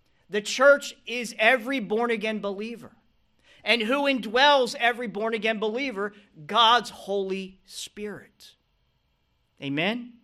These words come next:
So we, the church, we restrain evil through the power of God's Holy Spirit.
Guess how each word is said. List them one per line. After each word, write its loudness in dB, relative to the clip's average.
So 2
we, 0
the -2
church, 2
we 0
restrain -2
evil -4
through -6
the -2
power 2
of -2
God's 2
Holy -4
Spirit. -10